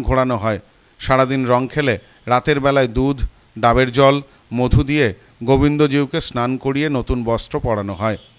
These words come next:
তারপর রাতে চাটনি, পায়েস, পঞ্চব্যঞ্জন দিয়ে পান্তা ভাত দেওয়া হয়। খাওয়া দাওয়া শেষ হলে মন্দিরেই ঘুম পাড়িয়ে দেওয়া হয় গোবিন্দজিউকে। এভাবেই শতাব্দী প্রাচীন নিয়ম পালিত হচ্ছে আজও।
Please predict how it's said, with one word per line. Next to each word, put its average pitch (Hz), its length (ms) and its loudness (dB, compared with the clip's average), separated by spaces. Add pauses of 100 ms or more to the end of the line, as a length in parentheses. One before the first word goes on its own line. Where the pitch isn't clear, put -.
(260)
তারপর 147 340 6
রাতে 131 300 4 (280)
চাটনি, 135 460 -2
পায়েস, 131 400 0 (120)
পঞ্চব্যঞ্জন 135 760 -4
দিয়ে 143 200 -2 (580)
পান্তা 135 340 0
ভাত 135 240 2
দেওয়া 110 280 -2
হয়। 110 220 -2 (340)
খাওয়া 127 260 0
দাওয়া 127 200 2
শেষ 127 300 -4
হলে 135 160 0 (340)
মন্দিরেই 151 460 4
ঘুম 147 220 -2
পাড়িয়ে 139 300 0
দেওয়া 135 220 0
হয় 131 240 0 (260)
গোবিন্দজিউকে। 107 760 -4 (600)
এভাবেই 170 340 6
শতাব্দী 156 480 0
প্রাচীন 143 420 2 (300)
নিয়ম 151 320 2
পালিত 131 340 0
হচ্ছে 139 380 -4 (300)
আজও। 107 300 -2